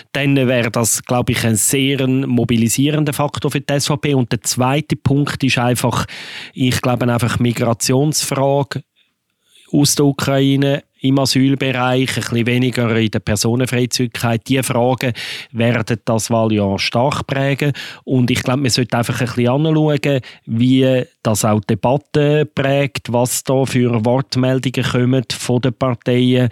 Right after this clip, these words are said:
und wie sie auf diese Fragen reagieren. Und ich glaube, das werden sehr wichtige Faktoren sein in diesem Wahljahr. Nicht die einzigen, aber zwei wichtige.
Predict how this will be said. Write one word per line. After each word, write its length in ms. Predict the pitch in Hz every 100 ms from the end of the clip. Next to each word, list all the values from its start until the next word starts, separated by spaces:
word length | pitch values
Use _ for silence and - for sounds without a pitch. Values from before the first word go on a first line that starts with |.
| - - -
und 580 | - 139 123 120 113 104
wie 220 | 117 123
sie 500 | 120 120 117 117 123
auf 220 | - 110 -
diese 220 | 113 117
Fragen 720 | 117 107 110 113 110 104 107
reagieren. 800 | 110 107 104 - 117 127 120 104 113
Und 280 | 110 98
ich 200 | 127 113
glaube, 260 | - 117 -
das 260 | 120 120 -
werden 360 | 110 107 - 98
sehr 400 | - 104 107 101
wichtige 720 | 113 - - 104 104 101 101
Faktoren 760 | - 95 - - 98 98 104
sein 180 | 101 98
in 300 | 87 85 92
diesem 440 | 92 92 95 95 95
Wahljahr. 520 | 90 95 95 80 80
Nicht 260 | 98 104
die 80 | 95
einzigen, 540 | 85 101 110 - 101 95
aber 200 | 85 -
zwei 320 | - 85 82
wichtige. 480 | 85 - - -